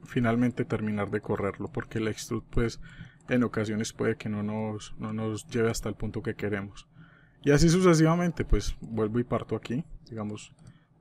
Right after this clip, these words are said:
este elemento, selecciono el polígono, le hago extrude, y finalmente lo estiro un poco para poder de pronto llegar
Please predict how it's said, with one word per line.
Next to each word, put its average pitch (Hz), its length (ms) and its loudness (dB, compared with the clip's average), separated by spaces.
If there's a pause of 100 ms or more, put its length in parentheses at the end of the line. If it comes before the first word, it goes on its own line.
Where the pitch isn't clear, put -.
este 110 180 -4
elemento, 120 540 0 (1080)
selecciono 107 840 -4
el 120 140 0
polígono, 139 560 0 (840)
le - 100 -2
hago 104 460 0
extrude, 120 580 -2 (920)
y 135 120 2
finalmente 110 540 0
lo 107 100 -2
estiro 104 320 -6
un 101 80 -6
poco - 460 -8 (1040)
para 160 420 8
poder 147 400 4
de 127 140 -2
pronto 120 580 -2
llegar 120 540 2